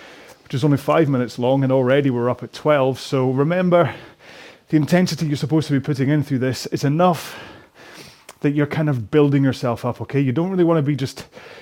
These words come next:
tickling the machine. You don't wanna just be going through the motions. Make sure to put a good push in through those legs.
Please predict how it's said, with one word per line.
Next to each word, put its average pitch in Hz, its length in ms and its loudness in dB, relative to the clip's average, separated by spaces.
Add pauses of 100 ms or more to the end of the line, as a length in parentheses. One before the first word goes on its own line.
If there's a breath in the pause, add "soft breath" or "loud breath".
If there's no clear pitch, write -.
(180 loud breath)
tickling 156 540 2
the 127 80 2
machine. 117 500 -4 (300 loud breath)
You 131 80 -6
don't 160 140 0
wanna 151 180 0
just - 200 -10
be 123 140 -6
going 127 240 2
through 117 140 -6
the 110 60 -4
motions. 147 460 -2
Make 147 160 -2
sure 139 120 -6
to 120 120 -6
put 202 280 0 (560 loud breath)
a 147 80 -2
good 156 200 2
push 156 260 0
in 139 160 2
through 127 280 -2
those 117 260 -4
legs. 131 460 0